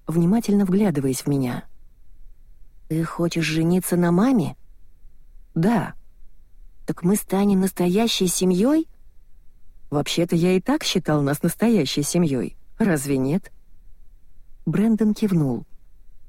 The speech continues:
«Просто мне иногда кажется, что нехорошо так думать». «Из-за твоего отца?»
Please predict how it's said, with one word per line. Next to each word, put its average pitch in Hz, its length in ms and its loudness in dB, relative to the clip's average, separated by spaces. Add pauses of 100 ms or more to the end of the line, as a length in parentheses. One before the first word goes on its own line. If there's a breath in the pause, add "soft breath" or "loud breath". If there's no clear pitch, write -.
(500)
«Просто 185 320 -2
мне 170 220 2
иногда 170 320 2
кажется, 185 420 0
что 170 280 -2
нехорошо 208 560 0
так 151 180 0
думать». 147 460 0 (1000)
«Из-за 151 220 0
твоего 151 300 2
отца?» 165 440 0